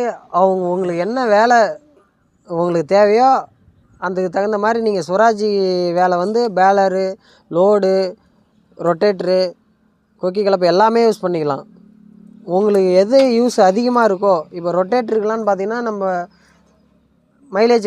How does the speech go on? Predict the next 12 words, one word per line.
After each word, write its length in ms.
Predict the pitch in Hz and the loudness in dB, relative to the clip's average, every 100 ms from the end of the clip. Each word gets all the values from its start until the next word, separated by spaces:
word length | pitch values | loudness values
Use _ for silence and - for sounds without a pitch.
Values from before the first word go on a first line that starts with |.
| 208 | 0
கம்மியா 220 | 214 233 202 | 2 2 2
தரும். 240 | 170 147 - 196 | 0 -4 -10 -4
நீங்க 160 | 202 196 | 0 0
ரொட்டேட்டர் 340 | 185 214 214 220 | 0 -2 -2 0
தான் 100 | 220 | 0
அதிகமா 300 | 202 220 233 226 | 0 0 2 4
ஓட்டுவீங்கன்னா 600 | 214 190 190 185 185 214 247 240 175 196 | 2 2 0 0 0 0 0 -2 -4 -4
நீங்க 180 | 202 190 185 | 0 0 0
இது 140 | 170 180 175 156 | -2 -4 -4 -4
சைடு 180 | 180 190 175 | -4 -2 -2
வர 80 | 160 165 | -2 -2
தேவையில்ல. 260 | 151 143 | -2 -2